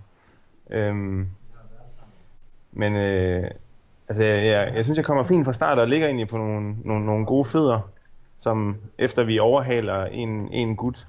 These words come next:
som jeg ikke lige helt ved, hvem er, men altså, han går ind på hans fødder, jeg går ind på hans, og så ender det med, at han taber hans fødder, og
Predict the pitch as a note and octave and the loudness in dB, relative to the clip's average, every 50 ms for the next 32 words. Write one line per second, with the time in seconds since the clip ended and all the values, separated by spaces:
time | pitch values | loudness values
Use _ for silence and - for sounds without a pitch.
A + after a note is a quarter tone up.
0 | - - - - G2+ G#2 G#2+ A2+ B2 B2 B2 B2 A#2+ A#2 A#2+ B2 B2+ B2 B2 A2+ | -18 -12 -6 -4 0 2 2 2 2 2 0 2 2 0 0 2 2 2 2 2
1 | G#2 G2 G2 G2 G2 - - A#2+ A#2 A2 A2 G#2+ G#2 G2+ G#2 A2+ A2+ A2 G2 G#2 | 0 0 0 -2 -4 -2 2 4 4 4 4 2 2 2 0 0 -2 0 -2 0
2 | G2+ G2 G2 G2 G2 G2+ F#2+ F#2+ - - - - - - - B2 B2+ B2+ B2+ C3 | 2 2 2 2 2 0 -2 -2 -6 -16 -20 -20 -16 -6 -2 -2 0 2 2 2
3 | B2+ B2 A#2+ A#2 A#2 A#2 A2+ B2+ B2 G#2+ A2 G#2+ A2 A#2 A2 G#2+ G#2+ G#2 B2 C3 | 2 0 -2 -2 -4 -4 -2 0 2 2 2 2 2 0 -2 -2 -4 0 2 2
4 | C#3+ D#3+ D#3 - B2+ G#2+ G2+ G#2+ G#2 - - - - - - - - - - - | 2 0 -2 -2 -2 -2 -2 -2 -6 -8 -14 -20 -20 -20 -20 -20 -20 -20 -20 -20
5 | _ - - _ - - B2+ B2 B2+ C3 B2 A#2+ A#2 A#2+ A#2 A2 G#2 G2+ G2+ A#2+ | _ -20 -20 _ -2 0 2 2 2 2 2 0 0 0 0 0 0 -2 -2 -4
6 | B2 A#2 C3 C3+ B2 A2 G#2+ G#2+ G#2 - - C3 B2 A2+ G#2 F#2 F#2+ F#2+ F#2+ F#2+ | -4 -2 0 0 0 0 0 -4 -4 -2 0 0 2 2 2 2 2 0 0 -2